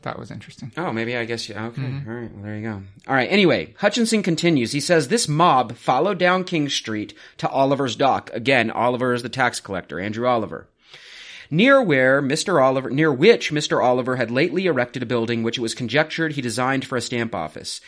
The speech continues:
Speaker 2: This was laid flat to, to the ground in a few minutes."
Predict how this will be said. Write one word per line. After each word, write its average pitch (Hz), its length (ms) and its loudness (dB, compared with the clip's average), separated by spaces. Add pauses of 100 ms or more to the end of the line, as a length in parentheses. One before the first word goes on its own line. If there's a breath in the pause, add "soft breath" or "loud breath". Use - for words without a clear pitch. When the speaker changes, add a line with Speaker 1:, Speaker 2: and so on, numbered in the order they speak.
(200 loud breath)
Speaker 2:
This 151 220 -4
was 131 160 -4
laid 131 200 -2
flat - 380 -4
to, 120 240 -12 (120)
to 139 100 -8
the 120 80 -6
ground 107 320 -4
in 107 60 -6
a 104 40 -8
few 113 180 -6
minutes." 98 400 -6